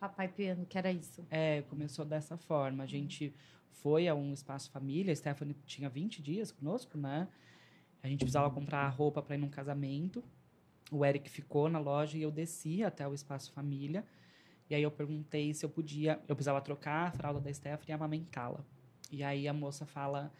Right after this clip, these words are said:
Speaker 2: na recepção, "Olha, tem um, uma sala de amamentação, mas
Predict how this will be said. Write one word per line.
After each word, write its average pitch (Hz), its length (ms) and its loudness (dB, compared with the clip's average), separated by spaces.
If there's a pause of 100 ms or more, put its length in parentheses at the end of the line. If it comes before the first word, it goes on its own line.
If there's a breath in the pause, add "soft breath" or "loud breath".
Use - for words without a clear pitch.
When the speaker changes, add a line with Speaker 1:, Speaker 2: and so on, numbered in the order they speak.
(260 soft breath)
Speaker 2:
na 135 100 0
recepção, 139 760 -4
"Olha, 147 340 2
tem 165 280 0
um, 147 200 0 (180)
uma 127 440 -4
sala 131 220 2
de 131 60 -2
amamentação, 131 800 2 (560 soft breath)
mas 139 760 0